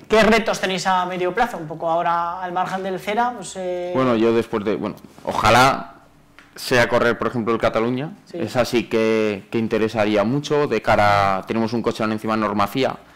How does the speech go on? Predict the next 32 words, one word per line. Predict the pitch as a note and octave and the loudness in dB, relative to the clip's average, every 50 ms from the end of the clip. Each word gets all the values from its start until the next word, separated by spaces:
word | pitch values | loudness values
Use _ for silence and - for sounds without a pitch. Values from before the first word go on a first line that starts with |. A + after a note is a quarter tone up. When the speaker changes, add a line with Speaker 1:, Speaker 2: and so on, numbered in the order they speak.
| - - | -18 -14
Speaker 1:
Ujú. | F3+ E3+ E3 E3 E3+ | -12 -12 -12 -10 -6
Speaker 2:
que | - | -4
el | G2 G2 | -2 0
R | G2+ G2 - | 0 -2 -2
cinco | - - F2 G2 | -4 -6 -6 -6
es | F#2 | -6
Norma | G2+ F#2+ F2+ F#2+ F#2 F#2 | -6 -6 -6 -6 -6 -6
fia, | - - C3+ B2+ | -6 -4 -4 -4
el | A#2+ A2 | -2 -2
R | G2+ F#2+ G#2 G2 | -2 -2 -2 0
cuatro | G#2 G#2 G2+ - G2 | 0 0 0 0 -2
el | G2+ | -2
año | G2+ G2 F#2+ | -2 -4 -4
pasado | - A2 G#2+ | -6 -6 -6
el | G#2 | -6
Mitsubishi, | G#2 G2+ - A#2 A#2+ A#2+ - C3+ C3 | -6 -4 -2 -2 -2 0 -2 -4 -4
pues | - G#2+ G#2+ | -4 -6 -6
bueno, | G#2+ G2 F2+ F#2+ | -6 -6 -4 -4
no | G#2 G#2+ F2+ | -4 -2 -2
podía | - G#2+ G#2 G#2 G#2+ G2+ | 0 0 2 2 0 0
salir | - G2+ G2+ G#2 F#2+ G2 | 0 -2 -2 0 0 -2
a | |
un | G2 G2 | -2 -2
campeonato | - G2+ G2 F#2+ G2+ G2 G2 G2+ G2 - G#2 | -2 -4 -2 -2 -4 -4 -4 -6 -6 -6 -6
internacional. | G2+ G2 G2 G2 G2 G2 F#2+ A2+ A2 A#2+ B2+ C3 C#3 - - - - _ _ | -6 -6 -6 -6 -6 -6 -4 -4 -2 0 0 0 -2 -8 -16 -20 -20 _ _
Speaker 1:
Ujú. | D#3+ D#3+ F3 F3+ F#3+ - _ _ _ _ | -16 -16 -16 -16 -20 -20 _ _ _ _
Speaker 2:
Este | - A2 - - A2 G2+ | -10 -8 -4 -2 -2 -2
sí, | - D3 D3+ D3+ D3 | 0 0 0 2 2
bueno, | C#3+ A#2+ A2 G#2+ F#2+ | 2 0 0 0 -2
pues | G2 G2 F#2 - | -4 -8 -10 -6
queremos | - G#2 G2+ G#2 G2 G2+ G2+ G2 - - | -4 -4 -2 -2 -4 -6 -6 -8 -10 -10
intentar | F#2+ F#2 - F#2+ G2 F2+ G2 G2 A2 A#2 - - | -10 -6 -6 -6 -2 0 0 0 0 -2 -6 -14